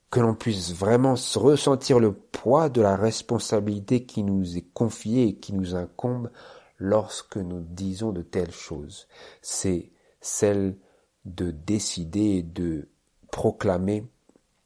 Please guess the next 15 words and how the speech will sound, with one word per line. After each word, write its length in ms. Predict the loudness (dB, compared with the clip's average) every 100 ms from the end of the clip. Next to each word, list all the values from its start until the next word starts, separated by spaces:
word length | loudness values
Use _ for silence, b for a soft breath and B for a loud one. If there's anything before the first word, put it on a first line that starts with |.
| -20 B B B _ _ _ _ _ -14
que, 140 | -12 -12 _ _
et 440 | -4 -2 -4 -8 _ _ _ -14
de 260 | -6 -6
choisir 1040 | -6 -6 2 4 4 2 2 2 0 -12 _ _ _ _ _ _ _ _ _ _
que 120 | -6 -6
ce 220 | -2 -2
nom, 380 | 0 2 0 0 -4
et 100 | -2
de 120 | -2
demander 800 | 0 2 4 4 2 0 -2 0
que 140 | -4
ce 280 | -4 -4 -2
nom, 460 | -2 2 2 0 -6 _ _ b b b b b b b _ _
son 360 | -6 2 4 4
nom, 300 | 4 -4